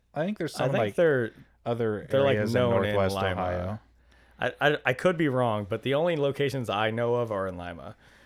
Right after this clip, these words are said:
Speaker 2: and their food is good, so I've heard. I've, like, never really went there.
Speaker 1: Oh my God.
Speaker 2: Have you?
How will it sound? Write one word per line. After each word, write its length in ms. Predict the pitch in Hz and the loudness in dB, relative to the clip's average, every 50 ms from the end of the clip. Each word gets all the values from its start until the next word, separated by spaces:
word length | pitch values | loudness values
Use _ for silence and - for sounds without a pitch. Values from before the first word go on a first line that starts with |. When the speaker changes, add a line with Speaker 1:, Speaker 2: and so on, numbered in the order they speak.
| - - _ _ _ - | -20 -20 _ _ _ -8
Speaker 2:
and 540 | - 127 120 113 107 104 98 92 90 92 - - _ _ _ _ _ _ _ _ - 147 - _ _ _ _ _ _ _ _ _ - - | -4 -4 -2 -2 -2 -4 -4 -6 -8 -12 -16 -20 _ _ _ _ _ _ _ _ -20 -20 -20 _ _ _ _ _ _ _ _ _ -20 -10
their 560 | 123 139 135 131 127 127 123 120 117 110 - _ _ _ _ _ _ _ _ - | -2 0 2 4 4 4 2 2 0 -2 -6 _ _ _ _ _ _ _ _ -16
food 300 | - - 147 160 170 165 | -6 -2 0 0 0 2
is 200 | 156 135 113 98 | 0 0 -2 -4
good, 400 | 98 98 107 107 120 139 151 143 | -8 -4 -2 0 2 0 0 -2
so 200 | - - 156 131 | -2 0 0 2
I've 140 | 120 110 - - | 2 0 -2 -2
heard. 260 | - 110 117 131 127 | -2 -2 -2 0 0
I've, 320 | 113 104 98 107 98 - | -2 -2 -4 -8 -14 -8
like, 280 | 104 104 104 101 101 101 | -6 -6 -6 -6 -8 -12
never 340 | 98 90 85 92 92 95 90 | -10 -8 -8 -6 -6 -8 -8
really 260 | 90 95 95 90 90 | -6 -6 -6 -6 -6
went 220 | 87 92 101 95 | -8 -10 -8 -4
there. 240 | 107 110 113 113 - - | -2 -2 -2 -4 -6 -2
Speaker 1:
Oh 220 | 123 139 147 151 156 | 2 4 4 4 4
my 240 | 151 143 135 123 | 4 2 2 2
God. 580 | 120 120 - 180 180 165 143 139 127 - 107 - - - - - - _ _ _ _ _ _ _ _ _ _ _ - _ _ _ _ - | 0 2 4 6 6 6 6 4 2 0 -2 -6 -14 -14 -20 -20 -20 _ _ _ _ _ _ _ _ _ _ _ -20 _ _ _ _ -6
Speaker 2:
Have 140 | 117 123 127 147 | -2 -2 -2 -2
you? 140 | 151 - | -4 -8